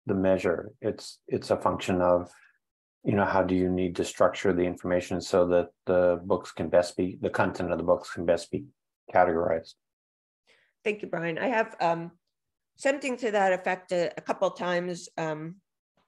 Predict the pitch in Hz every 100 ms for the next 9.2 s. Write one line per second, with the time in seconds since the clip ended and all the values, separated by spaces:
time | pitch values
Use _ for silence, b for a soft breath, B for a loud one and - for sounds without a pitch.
0 | _ _ _ _ 185 185 185 190 196 185
1 | 180 185 175 180 175 - - 180 175 175
2 | 165 - - - - - _ 180 165 151
3 | - - _ _ _ _ _ _ - 156
4 | 156 151 165 156 156 151 - - - 151
5 | 151 147 147 151 147 - 156 151 156 -
6 | 180 160 151 - - 147 147 143 - -
7 | 147 143 - _ _ _ _ _ _ _
8 | _ _ - 170 135 139 - 85 110 160
9 | -